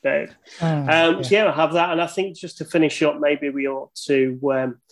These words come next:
Speaker 1: chuck a couple of teasers out there. Um, during this series, we're also gonna be talking about The Witcher, uh, and The Witcher universe, including, uh, Nightmare of the Wolf and the, the upcoming series,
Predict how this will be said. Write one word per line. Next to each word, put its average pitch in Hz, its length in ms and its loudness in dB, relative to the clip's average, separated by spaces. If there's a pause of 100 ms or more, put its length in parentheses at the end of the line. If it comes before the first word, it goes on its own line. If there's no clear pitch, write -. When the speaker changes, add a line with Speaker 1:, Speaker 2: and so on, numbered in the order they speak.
(380)
Speaker 1:
chuck - 240 -4
a 151 80 4
couple 160 340 -2
of 135 220 -4
teasers 139 560 2
out 151 260 4
there. 151 300 4 (160)
Um, 143 400 -4
during 151 260 -4
this 147 220 -8
series, 156 520 0
we're 147 140 -4
also 147 220 -8
gonna 143 100 -4
be 139 100 -2
talking 143 460 0
about 143 280 2
The 131 60 -4
Witcher, 160 460 0 (800)
uh, 135 320 0
and 139 140 -2
The 139 40 -2
Witcher 151 360 -2
universe, 151 720 -2
including, 139 760 -4
uh, 139 140 -4
Nightmare 143 400 -2
of 131 80 -6
the 139 80 -6
Wolf 135 380 -6
and 127 120 -6
the, 127 160 -10 (140)
the 131 60 -4
upcoming 131 420 -6
series, 131 600 2